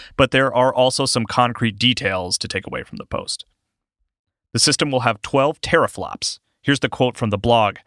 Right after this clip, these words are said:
"Xbox Series X is our most powerful console ever, powered by our custom-designed processor leveraging A M D's latest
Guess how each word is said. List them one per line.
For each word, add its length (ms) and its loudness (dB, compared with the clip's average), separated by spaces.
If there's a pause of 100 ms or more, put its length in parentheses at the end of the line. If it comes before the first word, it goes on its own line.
(440)
"Xbox 460 2
Series 480 0
X 240 2
is 80 0
our 80 4
most 220 0
powerful 340 2
console 480 0
ever, 300 4
powered 340 2
by 200 4
our 200 2
custom-designed 1040 0
processor 540 0
leveraging 560 2
A 160 2
M 100 -2
D's 400 -2
latest 400 -2